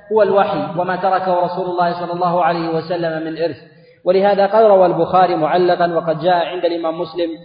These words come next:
مسندا، قال عليه الصلاة والسلام: "العلماء ورثة الأنبياء، لم يورثوا دينارا ولا درهما، ولكن ورثوا العلم، من أخذه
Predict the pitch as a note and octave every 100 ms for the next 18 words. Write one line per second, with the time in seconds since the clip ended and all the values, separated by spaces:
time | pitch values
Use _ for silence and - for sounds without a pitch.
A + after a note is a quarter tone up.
0 | - - _ _ D3+ F3+ F3 F3+ F3 E3+
1 | E3+ - - - - F#3 F#3 F#3 F3+ E3+
2 | E3+ F3 F3+ E3+ E3+ E3+ F3 F#3 F#3+ F#3
3 | G3 F#3+ F#3 F#3+ E3+ G3 F3+ D#3+ E3 E3
4 | E3 E3 D#3+ D#3+ D#3+ D3 - - - -
5 | _ _ _ _ _ _ _ _ _ E3+
6 | G3+ G3+ G3+ F#3+ E3+ E3+ E3 F3 F3+ F3
7 | E3+ E3 E3 F3+ E3 F#3 G3+ F3+ E3+ F3
8 | F3 E3+ E3+ E3 D#3 F#3 F3+ E3+ E3+ F3
9 | E3+